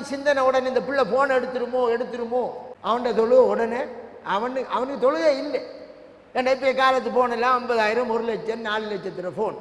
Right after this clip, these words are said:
அப்ப நமக்கு தெரியும் நம்மளோட பிள்ளை என்ன செய்யுது. அந்த பிள்ளை தொலை தெரிஞ்ச பிள்ளை, அழகா சஃப்ல நிக்கும், அதை புரியுற பிள்ளை என்றா ஒரு சாதாரணமா ஒரு அஞ்சு வயசு பிள்ளை என்றா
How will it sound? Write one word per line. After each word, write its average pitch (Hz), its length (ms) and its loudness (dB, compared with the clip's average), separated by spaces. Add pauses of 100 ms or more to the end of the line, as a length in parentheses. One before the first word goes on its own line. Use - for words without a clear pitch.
(220)
அப்ப 254 160 -2
நமக்கு 302 320 0
தெரியும் 294 200 4
நம்மளோட 285 260 2
பிள்ளை 269 220 2
என்ன 262 180 0
செய்யுது. 196 240 -2 (180)
அந்த 269 120 4 (120)
பிள்ளை 320 260 4 (160)
தொலை 302 180 8 (180)
தெரிஞ்ச 294 280 2 (100)
பிள்ளை, 240 280 0 (180)
அழகா 254 260 6 (100)
சஃப்ல 240 400 0
நிக்கும், 247 340 -6 (340)
அதை 233 100 2 (100)
புரியுற 294 400 0
பிள்ளை 247 260 2
என்றா 247 220 2 (240)
ஒரு - 140 -12
சாதாரணமா 247 360 4
ஒரு 254 100 4
அஞ்சு 254 200 -2
வயசு 214 300 2
பிள்ளை 214 240 -2
என்றா 240 200 0